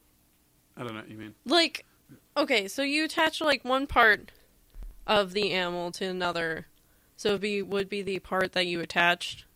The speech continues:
Speaker 2: that would,
Speaker 1: That
Speaker 2: like,
Speaker 1: is rejected?
Speaker 2: yeah, that would decay and fall off, or would, like, the whole animal itself die?
Speaker 1: Well, I mean, both can happen, 'cause your body can go into shock when you attach a new limb that it,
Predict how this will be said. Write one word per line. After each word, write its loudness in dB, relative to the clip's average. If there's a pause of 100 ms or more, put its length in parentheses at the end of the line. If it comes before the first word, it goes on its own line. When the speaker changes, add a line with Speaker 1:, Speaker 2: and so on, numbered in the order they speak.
Speaker 2:
that 2
would, 2
Speaker 1:
That 2
Speaker 2:
like, 2
Speaker 1:
is -8
rejected? -10
Speaker 2:
yeah, 6
that 2
would -2
decay -2
and -4
fall 0
off, 0
or 0
would, -4
like, -8 (360)
the 4
whole 2
animal -2
itself -6
die? -4 (260)
Speaker 1:
Well, 2
I -2
mean, -6 (420)
both -6
can -10
happen, -12 (100)
'cause -6
your -6
body -4
can -10
go -8
into -10
shock -10 (120)
when -10
you -12
attach -10
a -16
new -12
limb -12
that -8
it, -12